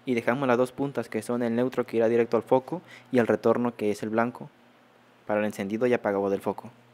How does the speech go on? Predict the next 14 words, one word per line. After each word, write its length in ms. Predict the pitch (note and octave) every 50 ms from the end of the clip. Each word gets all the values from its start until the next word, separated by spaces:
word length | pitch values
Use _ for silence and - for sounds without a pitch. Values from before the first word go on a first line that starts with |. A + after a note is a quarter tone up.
| _ _ _ _ _ _ _ _ _ _ _ _ _ - - - - - - - - - - - -
Antes 320 | B2+ C3+ C3+ C#3 D3+ D#3
de 80 | - C#3+
colocar 380 | - C3+ B2 A#2+ - A#2+ A#2+ B2+
el 100 | B2+ A#2+
socket, 420 | - B2+ A#2+ - B2+ B2+ - - - -
asegúrense 560 | - A#2 A2+ A#2+ - - B2 B2 C#3 C3+ - C#3
que 60 | C#3
en 80 | B2+ B2
la 60 | A#2
parte 320 | - A#2 - B2+ - C3 B2+
de, 340 | B2 A#2+ A2+ A2 G#2+ G#2+ - -
de 100 | - A#2
en 140 | G#2+ A2 A#2
medio 340 | A#2+ A#2 A2+ A#2 B2 C#3+